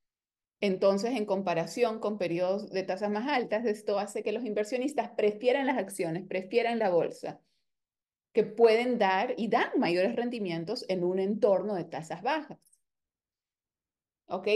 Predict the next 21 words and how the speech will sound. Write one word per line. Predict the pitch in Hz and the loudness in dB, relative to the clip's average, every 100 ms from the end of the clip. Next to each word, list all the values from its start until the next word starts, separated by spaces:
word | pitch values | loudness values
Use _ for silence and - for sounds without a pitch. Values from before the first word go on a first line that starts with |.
| 233 | 0
El | 214 202 | 2 2
estímulo | 190 - 240 220 233 240 | 0 -4 -6 -4 2 2
económico | 233 226 233 302 262 - 185 | 2 0 0 0 -2 -2 -2
es | |
muy | 208 208 | 0 0
importante. | 214 214 214 277 277 240 185 147 - _ _ _ _ _ _ _ _ - | -2 -2 -4 -2 -2 -2 -4 -6 -12 _ _ _ _ _ _ _ _ -2
Las | 208 208 175 | 2 2 4
bajas | 233 320 320 | 2 2 2
tasas | 285 294 320 | 0 2 0
de | |
interés | 311 262 247 285 | 2 4 4 2
se | 247 | -4
utiliza-, | 214 202 233 - | -4 -4 -6 -8
se | - - | -10 -4
utilizan | 233 202 220 254 262 | -4 -2 -4 -4 -4
como | 247 202 | -2 0
medida | 190 180 196 233 240 | 0 0 0 0 0
para | - | -2
estimular | 247 - 202 180 175 180 226 285 | -4 -8 -8 -4 0 2 2 0
la | 220 | -2
economía. | 202 170 160 156 143 | -2 -2 0 -2 -4